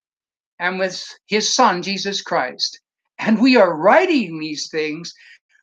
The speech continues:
so that our joy may be complete. Indeed, that you would respond to our message, and in responding to it and experiencing what we experience, our joy might be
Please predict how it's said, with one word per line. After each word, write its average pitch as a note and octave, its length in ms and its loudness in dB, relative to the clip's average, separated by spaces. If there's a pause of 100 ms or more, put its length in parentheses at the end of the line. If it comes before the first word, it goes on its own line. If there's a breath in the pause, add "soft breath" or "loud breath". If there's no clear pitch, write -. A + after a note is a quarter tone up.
(100)
so G#3 200 0
that G3+ 280 2
our C4 340 4
joy A3+ 640 4 (220)
may G3 200 -2
be G#3+ 240 -4
complete. G3 600 -2 (760)
Indeed, G#3+ 280 4
that G#3 140 2
you C4+ 120 8
would A#3+ 160 4
respond D#4 960 2
to D4+ 140 -2
our B3 240 4
message, A3 580 -4
and F#3+ 120 -10
in G3 100 -10
responding A3+ 840 -2
to D#3 140 -12
it B2 140 -14 (240 loud breath)
and A3 120 0
experiencing C4 760 0
what G#3+ 200 0
we E4 180 4
experience, D3 760 -4 (400 soft breath)
our F3+ 200 2
joy G#3 380 4
might F3+ 260 -4
be F3+ 320 -6